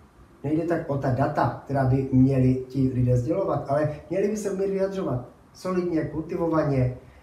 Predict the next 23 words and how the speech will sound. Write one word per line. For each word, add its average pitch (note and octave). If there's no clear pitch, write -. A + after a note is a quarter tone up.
měli D#3+
by D#3
umět C#3+
říct F3
svůj A#2
na C#3
vlastní D#3
názor, D#3
ten D#3+
nějakým C#3
způsobem C3
opřít -
argumenty A2+
a -
k -
tomu, -
aby E3
ten G3
tvůj F#3
názor C3
byl, D3
dejme E3
tomu, D#3+